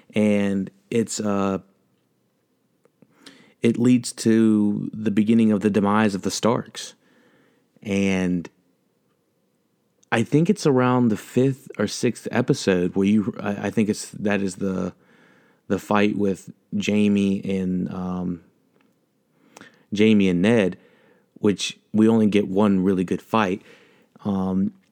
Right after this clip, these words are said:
you realize that the good guys a-, aren't looking so hot at the end of this, uh, close to the end of the season. I mean, I think it was around the time that Eddard loses his head that I was like, "What kind of fucking show am I lo-,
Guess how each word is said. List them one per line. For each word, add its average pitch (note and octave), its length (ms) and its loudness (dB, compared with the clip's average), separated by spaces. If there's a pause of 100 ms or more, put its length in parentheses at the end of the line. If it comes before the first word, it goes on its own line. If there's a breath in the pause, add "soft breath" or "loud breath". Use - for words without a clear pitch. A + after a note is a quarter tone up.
(300)
you C3 140 4
realize A2+ 500 2
that G2+ 260 -2
the G2+ 60 0
good B2 260 2
guys G2+ 480 0
a-, - 140 -10 (100)
aren't C#3 300 -4
looking C#3 340 -2
so A#2 280 0 (200)
hot - 380 -4 (120)
at - 140 -10
the F#2 160 -4
end F2+ 100 -4
of E2+ 80 -10
this, - 360 -12
uh, F#2 380 -12 (680)
close A2 240 0
to F#2+ 100 -6
the F#2+ 120 0
end F#2+ 140 0
of F#2 80 -2
the F2+ 80 -6
season. F2 560 -6
I G2+ 80 -4
mean, G2+ 240 2 (480 loud breath)
I B2 100 -2
think F3+ 240 0
it C#3+ 120 2
was A#2+ 180 -2
around A2 560 0
the F#2+ 60 -12
time A2 480 0
that F#2 200 -4
Eddard G2+ 380 -2
loses F#2+ 300 -2
his F#2 180 -8
head G2+ 440 -2
that F#2+ 160 -4
I F#2 80 -2
was F#2 240 -4
like, E2+ 220 -8
"What A2 240 -6
kind B2+ 240 0
of G#2 80 -4
fucking G2+ 340 -2
show C3+ 260 0
am A2 120 0
I F2 80 -4
lo-, F2 220 -6